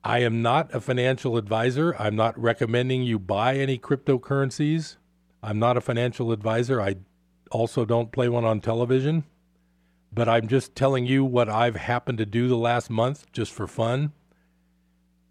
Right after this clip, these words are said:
I honestly feel that it's not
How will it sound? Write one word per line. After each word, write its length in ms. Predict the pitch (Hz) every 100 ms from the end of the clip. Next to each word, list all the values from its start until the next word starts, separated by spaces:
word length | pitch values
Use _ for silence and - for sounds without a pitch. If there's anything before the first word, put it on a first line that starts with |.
| _ _
I 300 | 117 120 120 - _ _ _ _ _ -
honestly 460 | 120 160 - 151 139
feel 320 | - 160 151
that 240 | 135 120
it's 200 | 123 -
not 360 | 117 117 135